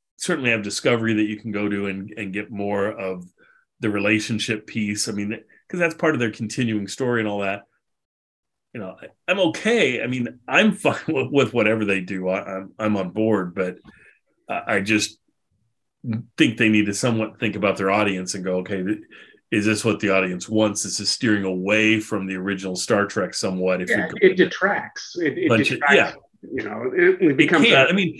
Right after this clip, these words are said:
Speaker 2: a space
Speaker 1: having the
Speaker 2: to
Speaker 1: flirty
Speaker 2: fill up.
Speaker 1: thing, I mean, you need that. That, that's okay. And
Speaker 2: Yeah.
Speaker 1: you, you can have the females flirty and the males flirty and the whole thing. But, but we know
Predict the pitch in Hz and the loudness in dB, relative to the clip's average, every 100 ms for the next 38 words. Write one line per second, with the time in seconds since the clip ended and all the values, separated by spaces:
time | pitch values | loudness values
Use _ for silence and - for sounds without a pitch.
0 | - - - 190 330 208 160 170 170 196 | -8 -4 6 8 10 8 6 4 8 10
1 | 247 220 240 240 240 202 165 165 165 208 | 10 8 6 6 6 6 4 4 6 4
2 | 180 139 143 160 160 135 147 151 175 190 | 4 4 6 2 0 -2 -2 -2 -2 -2
3 | - 156 175 135 110 120 139 143 - 131 | 0 2 2 2 0 0 0 -2 -6 -4
4 | 160 180 135 113 104 90 _ - _ _ | -2 0 0 0 -4 -8 _ -20 _ _
5 | - 143 160 180 175 156 - 170 180 180 | 2 6 8 6 6 2 -2 0 0 0
6 | 104 113 151 160 - 160 160 131 107 139 | -2 -2 -2 -2 -4 0 0 -2 -6 -8
7 | 135 165 135 110 120 _ _ _ 165 160 | -6 -6 -4 -4 -8 _ _ _ 2 4
8 | 156 160 208 165 120 127 | 6 4 2 2 2 0